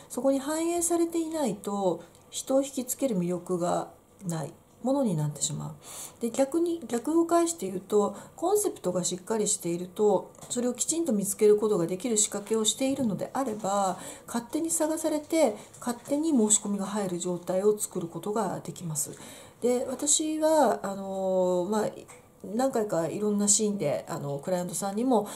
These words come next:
まあ、こういったブログ、動画の中でもですね、お伝えしているんですが、集客っていうのは、<clears throat> 集める客、要はそのまま書くとですね、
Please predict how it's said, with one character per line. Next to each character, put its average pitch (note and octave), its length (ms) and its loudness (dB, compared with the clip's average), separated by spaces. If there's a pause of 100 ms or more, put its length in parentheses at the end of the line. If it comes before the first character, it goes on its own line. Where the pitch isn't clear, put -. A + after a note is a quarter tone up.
(200)
ま E3 80 -4
あ、 - 20 -12
こ F#3+ 140 -4
う F#3 40 -2
い F#3 40 -2
っ - 20 -10
た F#3 100 -4
ブ F3+ 120 -4
ロ F3+ 120 0
グ、 F3 240 0
動 F3 180 0
画 E3 260 -2
の F3 140 -4
中 B3+ 260 2
で - 80 -2
も D#3+ 140 -4
で D3+ 100 -8
す - 160 -6
ね、 F#3 200 -2
お F#3 100 -6
伝 F#3 300 -2
え F3+ 40 0
し - 100 0
て - 140 -6
い F#3 60 -2
る F#3 100 -4
ん F3+ 80 -4
で E3 80 -8
す E3 160 -10
が、 F#3+ 260 -4 (460)
集 F#4 300 0
客 A3 320 -2
っ - 20 -4
て - 220 -8
い F3+ 80 0
う F#3 100 -2
の E3+ 120 -4
は、 F3+ 280 2 (260)
<clears throat> - 800 4
集 C#4 120 2
め F4 140 2
る A3+ 240 4
客、 G#3 440 -2 (460)
要 G#3 140 0
は F3 280 2
そ G#3 180 -4
の G#3+ 120 4
ま G#3+ 120 2
ま G#3+ 80 -6
書 A3 80 -2
く - 100 -12
と - 100 -10
で - 100 -12
す - 120 -10
ね、 G#3+ 140 -6